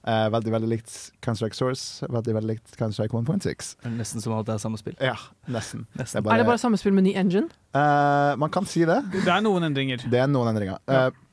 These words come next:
Speaker 1: ofte så er det jo, vi har sånn for eksempel Nuke, det har vært siden C S one point six, det er et map da, som man spiller.
Speaker 3: Ok.
Speaker 1: Og det har jo fortsatt på C S to,
Speaker 3: Mm.
Speaker 1: så det har jo overlevd ganske lenge,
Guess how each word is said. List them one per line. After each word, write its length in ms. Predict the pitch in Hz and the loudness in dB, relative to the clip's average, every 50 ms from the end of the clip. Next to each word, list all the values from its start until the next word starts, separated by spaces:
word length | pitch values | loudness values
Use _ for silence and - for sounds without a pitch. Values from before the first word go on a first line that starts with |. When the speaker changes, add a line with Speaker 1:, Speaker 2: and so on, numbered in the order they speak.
| _ - - | _ -8 -4
Speaker 1:
ofte 300 | 135 131 - - 131 120 110 | -4 -4 -2 0 -2 0 2
så 120 | - 139 | 2 2
er 40 | 131 | 2
det 80 | 123 117 | 2 2
jo, 100 | 117 - - | 0 0 2
vi 120 | 127 127 | 2 2
har 120 | 135 135 120 | 2 2 0
sånn 140 | 127 120 | 0 -2
for 100 | 113 127 117 | -2 -2 -2
eksempel 220 | 113 117 117 120 120 | -2 -2 -2 0 2
Nuke, 460 | 123 139 180 220 - _ - - - - | 2 2 2 0 -2 _ -16 -18 -6 0
det 80 | 135 131 | 2 2
har 40 | 131 123 | 4 2
vært 80 | 120 - | 2 0
siden 280 | - 127 120 120 117 - | 0 0 2 2 2 2
C 100 | - 113 | 0 0
S 120 | 110 - | 0 0
one 120 | 120 113 107 | -2 -2 0
point 180 | 117 113 110 | 0 -2 -2
six, 200 | - 143 - - | -2 -4 -4 -2
det 80 | - 120 | -2 -2
er 40 | 110 120 | 0 0
et 40 | 117 | -2
map 100 | 120 113 - _ _ - | -2 -4 -8 _ _ -6
da, 80 | - 101 - _ _ _ - | -6 -6 -6 _ _ _ -8
som 80 | - 113 | -6 -4
man 80 | 110 101 | -4 -4
spiller. 220 | - 90 78 - - _ - - | -4 -6 -8 -8 -14 _ -6 -4
Speaker 3:
Ok. 160 | 196 175 160 - - - | -4 -4 -4 -6 -8 -6
Speaker 1:
Og 100 | 117 113 | -4 0
det 140 | 120 123 127 127 127 127 123 131 | 0 2 4 4 4 4 4 2
har 80 | 135 127 | 2 0
jo 40 | - | 0
fortsatt 220 | 131 - 117 - - | 0 -2 -2 -2 0
på 140 | 120 117 117 113 | 0 2 2 2
C 80 | - 120 | 0 0
S 80 | 113 - | 0 0
to, 220 | - 208 294 349 _ _ - - | 0 0 0 -2 _ _ -10 -4
Speaker 3:
Mm. 260 | 208 196 185 196 233 - | -2 -2 0 0 -2 -2
Speaker 1:
så 100 | - 127 | -2 0
det 120 | 123 123 | 2 2
har 80 | 139 135 | 4 4
jo 80 | 120 120 | 4 2
overlevd 240 | 117 113 117 113 | 2 2 0 0
ganske 200 | 117 117 107 - | -2 -4 -2 -2
lenge, 280 | 120 127 131 143 156 180 | 0 0 0 0 -2 -2